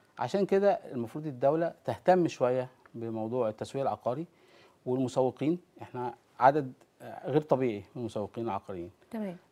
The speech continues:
Speaker 1: ف-، والشركات العقارية. فكل ده عشان يعود بالنفع على الدولة.
Speaker 2: طيب، نصيحة من حضرتك بقى، آه، ليا ولغيري لو أنا رايحة أشتري،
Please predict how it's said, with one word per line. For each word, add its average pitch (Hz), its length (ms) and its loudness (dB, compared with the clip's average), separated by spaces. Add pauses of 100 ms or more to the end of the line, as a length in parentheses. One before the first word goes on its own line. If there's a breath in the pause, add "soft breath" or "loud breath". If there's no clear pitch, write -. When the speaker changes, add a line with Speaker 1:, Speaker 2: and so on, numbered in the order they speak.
(140)
Speaker 1:
ف-، - 320 -4
والشركات 127 500 0
العقارية. 95 480 -4 (440)
فكل 175 400 4
ده 202 340 6
عشان 131 300 2
يعود 202 220 4
بالنفع 180 360 6
على 123 140 8
الدولة. 87 260 -8 (1500 soft breath)
Speaker 2:
طيب، 214 340 0
نصيحة 214 400 2
من 226 120 2
حضرتك 220 400 0
بقى، 254 500 0
آه، 190 280 -2
ليا 226 280 2
ولغيري 226 580 2
لو 208 200 2
أنا 220 160 2
رايحة 214 360 -2
أشتري، 214 380 -4